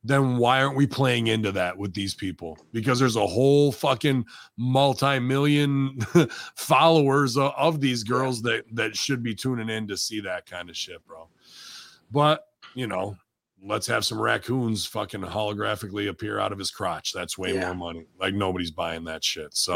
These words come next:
Speaker 2: Right.
Speaker 1: I, I think the punishment is definitely there. It's W W E going, "Without saying
Speaker 2: Yeah, it's
Speaker 1: you're,
Speaker 2: like, "We'll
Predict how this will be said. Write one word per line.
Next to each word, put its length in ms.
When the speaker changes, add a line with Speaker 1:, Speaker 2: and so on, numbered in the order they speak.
Speaker 2:
Right. 140
Speaker 1:
I, 200
I 160
think 340
the 120
punishment 680
is 260
definitely 640
there. 440
It's 200
W 280
W 340
E 180
going, 420
"Without 340
saying 560
Speaker 2:
Yeah, 160
it's 100
Speaker 1:
you're, 100
Speaker 2:
like, 100
"We'll 160